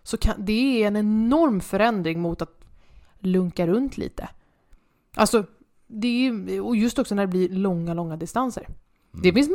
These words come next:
Speaker 1: många gånger jag går ut och löper, men jag löper två kilometer och är svinnöjd efter det.
Speaker 2: Mm.
Speaker 1: Behöver inte alltid vara längre.
Speaker 2: Nej, och då, men då löper två kilometer, inte springer, alltså snabbt, utan
Speaker 1: Nej.
Speaker 2: du kör din vanliga
Speaker 1: Ja.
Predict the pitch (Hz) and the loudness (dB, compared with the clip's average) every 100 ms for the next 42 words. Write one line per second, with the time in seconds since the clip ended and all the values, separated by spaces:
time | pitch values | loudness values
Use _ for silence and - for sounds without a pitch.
0 | 415 233 370 311 180 175 170 170 165 160 | 6 6 6 6 6 6 6 2 2 0
1 | 156 - 175 170 170 143 226 311 - - | -2 -2 -4 -4 -4 0 2 2 0 -6
2 | 151 - - - - - - _ _ 196 | -6 -8 -12 -14 -18 -20 -20 _ _ -2
3 | 185 - 214 180 156 185 285 - - - | -2 -2 -4 -2 -2 -2 -2 -4 -12 -14
4 | _ _ - 107 104 302 359 196 214 185 | _ _ -10 -4 2 2 6 6 4 2
5 | 151 151 - 147 - - - - - - | -6 -6 -10 -14 -14 -12 -14 -14 -14 -10
6 | 120 110 113 117 113 110 117 113 110 107 | -6 -4 -4 -4 -4 -4 -4 -2 -4 -6
7 | - 120 127 107 113 160 156 156 - 82 | -10 -16 -12 -6 0 0 -2 -8 -10 -14
8 | 76 71 71 101 101 107 - 120 123 107 | -14 -16 -14 -12 -10 -10 -6 -4 -4 -4
9 | 80 90 98 90 - 110 - - 92 277 | -8 -12 -12 -10 -8 -8 -8 -16 -4 0
10 | 247 110 110 110 98 95 92 98 104 90 | 0 -2 -2 -4 -4 -6 -6 -4 -6 -6
11 | - 427 | -4 -2